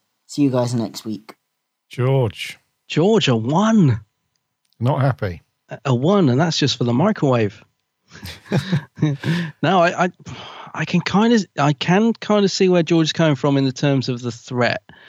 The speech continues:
Speaker 3: 'cause she did kinda just, she's a bit blasé, Jodie's Doctor, but I guess that's just the way she is. But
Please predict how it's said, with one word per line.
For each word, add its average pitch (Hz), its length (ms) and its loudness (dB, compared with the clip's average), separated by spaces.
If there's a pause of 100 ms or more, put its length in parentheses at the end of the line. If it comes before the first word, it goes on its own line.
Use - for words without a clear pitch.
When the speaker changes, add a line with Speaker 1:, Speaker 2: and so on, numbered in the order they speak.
(240)
Speaker 3:
'cause 127 200 0
she - 200 -6
did 160 180 -2
kinda 147 280 0
just, 131 300 -4 (200)
she's 160 280 0
a 160 40 0
bit 156 200 0
blasé, 151 560 2
Jodie's 117 380 -2
Doctor, - 340 -12
but 127 220 -6
I 139 120 -4
guess 165 280 0
that's - 200 -2
just 165 220 -2
the 160 60 0
way 156 180 2
she 156 320 0
is. 117 200 0
But - 240 -6